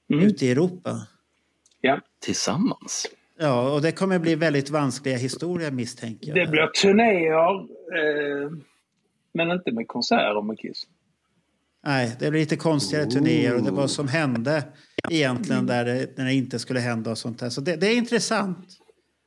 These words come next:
Speaker 2: Och det tyckte jag var roligt. Och det, det ska bli en ny se-, jag har inte spikat namnet på den serien ännu,
Speaker 1: Nej.
Speaker 2: men jag har då några andra som kommer också hålla på med den serien. Det är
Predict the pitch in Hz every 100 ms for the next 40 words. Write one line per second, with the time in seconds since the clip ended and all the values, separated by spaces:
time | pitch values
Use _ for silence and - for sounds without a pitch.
0 | _ 147 165 190 180 165 165 160 139 135
1 | 151 160 185 185 190 - 202 180 190 185
2 | 175 175 - 165 175 180 185 208 185 208
3 | 196 180 - - 190 180 185 185 185 196
4 | 185 165 - 135 127 120 120 120 120 120
5 | 117 120 127 123 123 - _ _ - 160
6 | 165 180 165 151 147 143 135 - _ 170
7 | 156 156 185 175 156 151 185 - 170 156
8 | 156 196 202 - 180 165 160 147 143 135
9 | 127 123 120 - 123 123 139 151 143